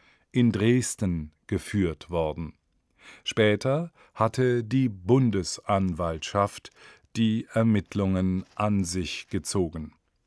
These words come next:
Medien. Deutscher Klimaschutzplan steht.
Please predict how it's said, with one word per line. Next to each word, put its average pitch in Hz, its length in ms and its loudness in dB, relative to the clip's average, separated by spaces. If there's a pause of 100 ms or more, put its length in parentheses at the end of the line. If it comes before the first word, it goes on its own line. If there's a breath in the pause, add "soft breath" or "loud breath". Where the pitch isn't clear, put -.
(3250 soft breath)
Medien. 107 580 2 (600)
Deutscher 123 640 2
Klimaschutzplan 131 1800 0 (100)
steht. - 640 -2